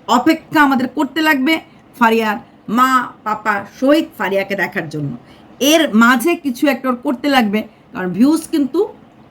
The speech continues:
নিম্নগামী, নিম্নগামী, কিছু একটা করতে লাগবে। তবে যেটা আমি বলেছি, এই সাবস্ক্রাইবারের বাড়িতে আসবে, সেই ভয়টা ওর আগেই ছিল, তাই সেই ভয়ের জন্যই কিন্তু ও মিলটা দেখাতে বাধ্য হয়েছে। চলো, এইটুকুনি, এর বেশি কিছু নেই।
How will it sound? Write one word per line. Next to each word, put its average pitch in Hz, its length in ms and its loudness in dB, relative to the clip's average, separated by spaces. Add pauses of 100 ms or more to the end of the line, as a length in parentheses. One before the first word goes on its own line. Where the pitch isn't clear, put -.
নিম্নগামী, 302 600 2 (640)
নিম্নগামী, 320 540 0
কিছু 277 180 -4
একটা 277 100 -4
করতে 247 200 -4
লাগবে। 170 320 -6
তবে 262 220 0
যেটা 240 220 2
আমি 277 120 4
বলেছি, 240 440 -2 (340)
এই 170 60 -10
সাবস্ক্রাইবারের 294 640 0
বাড়িতে 247 280 0
আসবে, 226 220 -4
সেই 247 120 -4
ভয়টা 196 360 -4
ওর 262 60 -6
আগেই 220 300 -2
ছিল, 208 280 -2 (340)
তাই - 80 -6
সেই 254 200 4
ভয়ের 208 340 4
জন্যই 320 300 -4
কিন্তু 240 280 -2
ও 202 40 2
মিলটা 208 400 0 (320)
দেখাতে 220 300 0
বাধ্য 151 340 -2
হয়েছে। 139 280 -4 (440)
চলো, 233 320 2
এইটুকুনি, 294 420 -2 (460)
এর 202 140 0
বেশি 247 200 -2
কিছু 269 220 0
নেই। 311 100 0